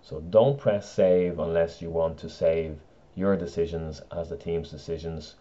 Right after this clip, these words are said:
or pick one person to do the main team decision saving process.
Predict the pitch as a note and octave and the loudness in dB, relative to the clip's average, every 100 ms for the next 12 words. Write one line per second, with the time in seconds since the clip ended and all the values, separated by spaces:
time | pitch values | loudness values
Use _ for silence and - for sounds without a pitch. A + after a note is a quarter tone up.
0 | - - - E2+ E2 E2 - - _ _ | -20 -12 0 4 6 4 -2 -20 _ _
1 | - G#2 - G2 G2+ F#2 - F2 - E2 | -2 -2 0 0 0 0 2 2 0 -10
2 | D2+ - D#2+ E2+ E2+ D#2+ D#2+ D#2+ D#2+ - | -10 -12 -10 -6 -6 -6 -8 -8 -10 -12
3 | - E2+ F2 E2+ E2 E2 E2+ E2 D2+ E2+ | -14 -4 -2 0 -2 -6 -6 -6 -8 -10
4 | D#2 E2 D#2 - D#2+ D#2+ D#2 D#2 - C#2+ | -10 -10 -12 -2 -2 -2 -6 -12 -6 -6
5 | - - - - | -6 -14 -16 -20